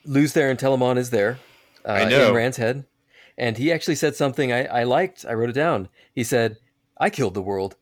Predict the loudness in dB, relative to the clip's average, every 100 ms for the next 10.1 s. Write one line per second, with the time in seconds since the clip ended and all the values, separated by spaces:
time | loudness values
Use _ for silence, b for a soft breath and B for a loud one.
0 | _ -4 0 0 0 -2 0 0 0 0
1 | -4 2 2 2 -4 -6 -8 -4 -2 0
2 | 0 -2 -6 -6 -8 -6 -8 -8 -6 -2
3 | 0 0 0 -2 -4 -8 -8 -2 0 2
4 | 2 2 -2 -8 _ -2 4 6 6 4
5 | 0 2 2 2 -2 0 0 0 -2 -2
6 | -2 0 2 2 2 0 -2 -2 -4 0
7 | 2 4 4 2 2 -2 -2 -2 -2 -4
8 | -4 -2 -2 -4 -8 -4 -4 -4 -2 0
9 | 0 2 2 2 2 2 0 -2 -8 -12